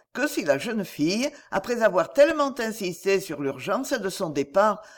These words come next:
s'était quand même attardée auprès de ses camarades, à qui cependant elle ne vouait qu'une médiocre sympathie, ça avait été pour lui permettre de la devancer et de l'attendre.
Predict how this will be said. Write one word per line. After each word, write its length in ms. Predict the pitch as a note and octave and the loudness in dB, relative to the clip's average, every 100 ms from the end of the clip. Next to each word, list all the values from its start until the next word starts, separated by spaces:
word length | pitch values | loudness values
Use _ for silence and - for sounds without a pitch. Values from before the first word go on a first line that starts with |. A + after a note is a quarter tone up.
| _ | _
s'était 340 | - F3 F3 D#3+ | -4 -2 0 -2
quand 160 | A3+ | 0
même 220 | D4 D4+ A#3 | 2 2 2
attardée 440 | G#3 G3 D#3 G3+ | 2 0 2 2
auprès 280 | D3+ D3 A3+ | 2 -2 -4
de 80 | G#3 | -2
ses 160 | F#3+ | -2
camarades, 720 | E3+ D3+ C3+ D#3 G3 G3 E3 - - - | -2 0 0 0 0 0 -2 -8 -16 -6
à 100 | F3 | -6
qui 200 | F#3 E3+ | -4 -8
cependant 640 | - A3+ G3+ E3 E3 A3 | -8 -2 0 2 4 4
elle 220 | F#3+ D3 | 4 0
ne 100 | C#3+ | -4
vouait 360 | B2+ D#3 G#3 A3+ | -2 2 2 0
qu'une 200 | E3+ C3+ | -4 -4
médiocre 560 | F3 A3 A#3+ A#3+ - | -4 -4 -4 -4 -6
sympathie, 840 | E3+ D#3+ C#3+ A#2+ - D#3 G#3 D4+ - _ _ _ _ _ | -6 -4 0 -2 0 -2 -2 -4 -8 _ _ _ _ _
ça 160 | - | -4
avait 120 | B3 B3+ | -2 -2
été 420 | F3+ E3+ F3+ A#3 | -2 0 2 0
pour 180 | C#4+ F#3 | 0 0
lui 80 | |
permettre 580 | D#3 G3 F3+ F3 C4+ D4+ | 4 2 2 2 0 0
de 80 | F#3 | 2
la 140 | D3+ | 4
devancer 600 | C#3+ G#3+ G3+ D#3 - F#3 | 4 2 0 -4 -6 -4
et 160 | C4 D4 | -2 0
de 100 | G3 | 2
l'attendre. 760 | E3+ D#3 C3+ A#2 A#2+ B2+ D3 | 0 0 -2 -4 -4 -8 -12